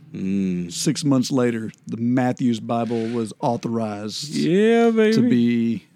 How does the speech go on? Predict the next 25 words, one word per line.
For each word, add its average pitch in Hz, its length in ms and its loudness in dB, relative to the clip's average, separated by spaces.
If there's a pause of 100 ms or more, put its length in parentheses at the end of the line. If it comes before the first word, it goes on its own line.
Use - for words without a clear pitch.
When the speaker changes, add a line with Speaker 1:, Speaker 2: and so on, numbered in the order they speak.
(140)
Speaker 1:
That's 143 160 -4 (220)
Speaker 2:
uh, 110 100 -2
Speaker 1:
awesome. 107 100 -4
Speaker 2:
printed 127 260 0
in 113 120 0
English. 107 400 -8 (440)
Speaker 1:
What 156 280 8
is, 139 240 8
uh, 117 460 8
that's 135 260 6
the 135 80 4
quote 120 800 2 (260)
over 120 220 4
there. 117 420 8
That's - 380 -2
the 110 80 -4
Tyndale 107 420 0
quote, 110 280 -2
right? 113 300 0
Speaker 2:
Yes. - 500 -2 (500)
Speaker 1:
Uh, 113 520 6 (840)
"If 117 300 2
God 135 680 8
spare 135 760 6
my 127 600 6